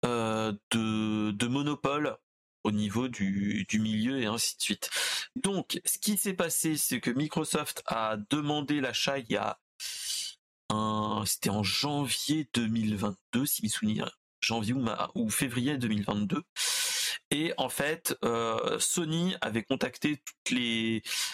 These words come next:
tous les équivalents de la F T C dans tous les États, dans tous les gros États,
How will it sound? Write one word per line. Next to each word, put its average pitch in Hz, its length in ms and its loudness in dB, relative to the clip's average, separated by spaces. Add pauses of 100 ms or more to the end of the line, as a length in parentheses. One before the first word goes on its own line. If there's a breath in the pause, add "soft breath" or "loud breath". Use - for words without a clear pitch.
(340 loud breath)
tous - 140 0
les 143 240 2
équivalents 135 460 0
de 135 80 0
la 107 200 2
F - 140 -4
T 131 140 2
C 131 500 0 (120)
dans 107 160 0 (100)
tous 165 180 2
les 135 300 2
États, 113 560 0
dans 101 180 -2 (120)
tous 180 120 2
les 175 140 2
gros 120 200 2
États, 120 460 -2